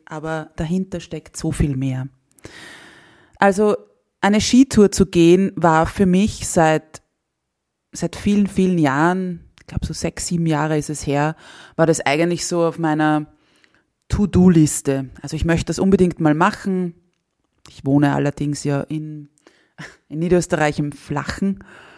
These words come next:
im Flachland und somit ist jetzt nicht unbedingt die Möglichkeit gleich vor der Haustür.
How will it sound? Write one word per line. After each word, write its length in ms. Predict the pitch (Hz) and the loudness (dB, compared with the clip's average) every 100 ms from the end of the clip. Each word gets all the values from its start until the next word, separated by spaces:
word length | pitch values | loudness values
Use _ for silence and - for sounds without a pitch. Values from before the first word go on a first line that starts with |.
| - _ _ | -20 _ _
im 100 | 147 | -12
Flachland 720 | - 147 - 180 165 170 180 - | -6 -6 -6 0 2 2 0 0
und 600 | 175 160 160 156 156 147 - | 6 8 8 6 4 0 0
somit 320 | 185 180 190 | 4 4 4
ist 80 | 185 | 0
jetzt 140 | 190 | 0
nicht 120 | 190 | 0
unbedingt 380 | 185 175 190 - | 2 2 2 2
die 60 | 180 | 2
Möglichkeit 760 | 165 165 190 - 175 160 - | 4 2 -2 0 2 2 0
gleich 280 | 156 147 - | -6 -6 -8
vor 120 | 156 | -10
der 180 | 156 135 | -10 -8
Haustür. 560 | 143 135 - 135 131 | -10 -10 -10 -10 -10